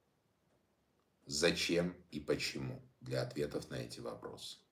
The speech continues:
Пишите, обращайтесь, участвуйте. От деятельности каждого из вас в рамках нашей короткой жизни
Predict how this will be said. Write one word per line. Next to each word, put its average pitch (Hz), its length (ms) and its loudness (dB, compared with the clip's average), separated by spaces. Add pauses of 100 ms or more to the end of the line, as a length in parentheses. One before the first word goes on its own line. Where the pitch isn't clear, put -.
(840)
Пишите, - 640 4 (280)
обращайтесь, 76 1000 2 (1160)
участвуйте. 76 960 6 (800)
От 73 200 0
деятельности 98 680 6
каждого 98 500 6
из 98 180 8
вас 73 500 2 (1040)
в - 60 -4
рамках 90 420 4
нашей 76 320 -2
короткой 71 460 0
жизни 98 420 -2